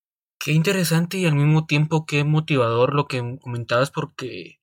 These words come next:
algo que s-, se, tal vez se ha mantenido en el colectivo nacional es que tal vez todo lo que, como por ejemplo esto de crear un satélite o innovar, es algo que lo hacen otros países, pero no,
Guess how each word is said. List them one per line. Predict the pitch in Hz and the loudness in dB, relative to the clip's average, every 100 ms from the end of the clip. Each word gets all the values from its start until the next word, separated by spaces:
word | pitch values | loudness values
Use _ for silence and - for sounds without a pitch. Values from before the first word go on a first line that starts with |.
| _ - | _ 0
algo | 139 160 175 | 2 4 2
que | 170 147 | 0 -2
s-, | - - _ _ | -2 -10 _ _
se, | - 151 131 - - | -6 -4 -4 -6 -4
tal | 117 | 0
vez | 139 156 | 2 0
se | 160 - | -4 0
ha | 139 | 2
mantenido | 160 160 147 131 147 | 4 4 2 2 4
en | 151 | 4
el | - | 2
colectivo | 123 113 - 127 139 139 | -4 -6 -4 0 2 0
nacional | 139 120 - 117 123 143 151 | 0 -2 -2 -2 0 4 4
es | 147 - | 2 0
que | 147 139 131 117 113 - - - - - _ - | -2 0 0 -2 -8 -10 -12 -14 -20 -20 _ -4
tal | 143 131 | -2 2
vez | 143 156 _ | 2 0 _
todo | 160 160 170 170 | 2 4 6 6
lo | 156 - | 4 0
que, | 135 123 120 117 - | -2 -2 -4 -6 -6
como | 131 117 | -6 -4
por | 127 | -2
ejemplo | 123 135 143 | -2 0 2
esto | 147 160 | 2 2
de | 147 | 0
crear | - 117 135 | 2 2 2
un | |
satélite | 139 131 - 139 139 139 - 127 | 0 -2 0 0 2 0 -2 0
o | 117 110 107 110 | 0 0 -2 -4
innovar, | 110 107 113 143 143 147 - - - _ _ - | -4 0 2 4 4 0 -8 -20 -20 _ _ -2
es | 135 131 - | 2 2 2
algo | 131 135 139 131 | 2 4 4 2
que | 123 110 107 107 85 - - | -2 -4 -4 -6 -8 -12 -4
lo | 131 127 | 2 4
hacen | 143 143 143 | 4 4 2
otros | 151 143 | 4 0
países, | - 113 147 - 127 | 2 2 2 0 -4
pero | - 117 107 107 | -2 -4 -4 -6
no, | 110 117 120 113 104 | -6 -4 -4 -4 -6